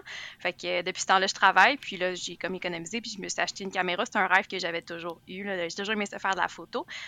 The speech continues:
Donc, euh, ça fait, ça va faire un an cet été. Puis, tu sais, j'ai voulu me pratiquer plus que, euh, c'est ça, tu sais, pour me familiariser avec, euh, les, les notions de photographie et tout. Puis là, maintenant, je commence plus,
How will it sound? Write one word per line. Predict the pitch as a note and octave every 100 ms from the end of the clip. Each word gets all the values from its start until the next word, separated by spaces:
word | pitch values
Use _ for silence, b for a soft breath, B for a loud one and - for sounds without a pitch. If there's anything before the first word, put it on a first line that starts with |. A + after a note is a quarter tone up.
| B
Donc, | F3+ E3+ F3
euh, |
ça | F3 F#3+
fait, | F#3 F#3
ça | F#3+
va | G3
faire | C#4 C#4
un | B3
an | A#3+
cet | - A3+
été. | F#3+ - A3 C4
Puis, | F#3+
tu | -
sais, | F#3+
j'ai | E3+
voulu | F3
me | F#3
pratiquer | - E3 - - G#3+ G#3 G3+ G3
plus | - F3+ - -
que, |
euh, | E3 - - B B - -
c'est | - -
ça, | E3+
tu | -
sais, |
pour | - F#3+
me | F#3 F3+
familiariser | F#3+ G3 F#3 G3
avec, | G3 -
euh, | G3 F#3 - -
les, | F#3+ F3
les | E3 F3
notions | E3 - F#3+
de | F3+ -
photographie | F#3 F3+ F3+ E3 - A3
et |
tout. | - F#4
Puis | -
là, | G3 F#3+
maintenant, | F#3 F#3
je | -
commence | F3+ E3+ -
plus, | - F#3